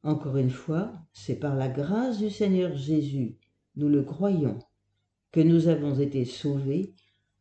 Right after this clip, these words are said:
exactement comme eux. Il y eut alors un silence dans toute l'assemblée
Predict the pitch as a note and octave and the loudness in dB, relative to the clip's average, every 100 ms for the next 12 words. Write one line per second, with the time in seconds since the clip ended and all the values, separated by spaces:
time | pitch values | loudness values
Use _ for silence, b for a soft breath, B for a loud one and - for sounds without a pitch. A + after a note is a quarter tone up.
0 | F3+ E3 D3 B2 - C3+ D3+ F#3+ F#3+ - | 0 2 0 -2 -2 -2 0 0 -4 -10
1 | _ - E3+ E3 D3 - _ - D3+ - | _ -4 0 0 -2 -8 _ 0 2 0
2 | - _ _ _ _ _ _ _ _ _ | -8 _ _ _ _ _ _ _ _ _
3 | _ _ _ _ _ _ _ _ _ _ | _ _ _ _ _ _ _ _ _ _
4 | _ - C#3+ C3 C#3 C#3 C3+ C#3 B2 A#2+ | _ -4 0 2 0 0 0 0 -2 -4
5 | - C#3+ C3 C3 B2 B2 A#2+ B2 - A3+ | -4 0 0 0 -2 -2 -6 -4 -4 -2
6 | E3+ B2+ - A#2+ A#2+ D3+ C4+ - | -2 -6 -6 -6 -2 -2 -4 -10